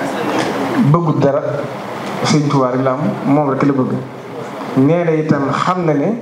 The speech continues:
yéene ji nga am ci moom moo tax sa mbir da koo jël tàbbal ko ci biir liggéey bi muy liggéey Sëriñ Tuubaa. Nee na mu xamal la ne sa mbir mépp jël na ko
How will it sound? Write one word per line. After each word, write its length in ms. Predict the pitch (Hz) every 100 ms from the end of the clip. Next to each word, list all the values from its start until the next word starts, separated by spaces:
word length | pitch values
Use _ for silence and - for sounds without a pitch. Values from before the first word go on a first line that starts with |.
| -
yéene 380 | 139 165 165 143
ji 100 | 143
nga 100 | 165
am 100 | 170 -
ci 60 |
moom 220 | 131 117 139 - - - - - 135
moo 260 | 135 170
tax 380 | 160 156 - -
sa 100 | -
mbir 280 | 160 143 - - -
da 120 | 143 156
koo 160 | 160 143
jël 200 | 139 131
tàbbal 360 | 160 151 135
ko 140 | 127 147
ci 120 | - 139
biir 240 | 151 165 156
liggéey 240 | 151 147 135
bi 60 | 127
muy 100 | 135
liggéey 280 | 139 135 123
Sëriñ 240 | 123 117
Tuubaa. 280 | 113 113 - - - - - - - 127
Nee 260 | 135 147
na 160 | 135 196 - 131 127
mu 80 | 135
xamal 340 | 135 175 160 135
la 100 | 127
ne 140 | 120 180 - - - -
sa 180 | - 160
mbir 200 | 143 127
mépp 200 | 135 190 135 - - - - 143
jël 200 | 147 165
na 80 | 147
ko 260 | - 156